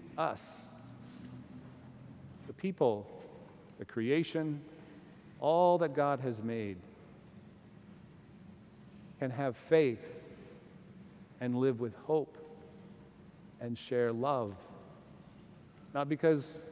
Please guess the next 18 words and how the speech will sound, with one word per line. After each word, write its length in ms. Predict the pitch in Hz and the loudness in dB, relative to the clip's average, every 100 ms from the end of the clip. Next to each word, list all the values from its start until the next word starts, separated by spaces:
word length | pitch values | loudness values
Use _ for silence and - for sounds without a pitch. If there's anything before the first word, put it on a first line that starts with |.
| - - - - - - - - | -16 -16 -16 -18 -18 -18 -18 -4
the 80 | 135 | 2
times 420 | - 156 156 135 | 8 8 8 8
are 140 | 147 151 | 8 8
easy 380 | 160 147 180 | 6 6 6
or 160 | 196 139 | 8 6
good, 380 | 117 135 185 180 - - - - - | 10 10 8 4 -6 -12 -14 -16 -2
not 140 | 143 147 | 2 4
because 360 | 160 170 143 | 6 8 8
we 100 | 143 | 8
have 160 | 147 147 | 8 8
some 220 | 160 151 | 8 6
special 420 | - 151 151 143 | 6 4 6 6
ability 520 | 139 151 156 156 196 | 8 8 8 6 4
that 180 | 202 127 - - - - | 4 2 0 -12 -12 -4
no 120 | 127 | 0
one 120 | 135 | 2
else 200 | 139 139 | 2 2
has, 400 | 143 143 202 226 | 2 4 2 -2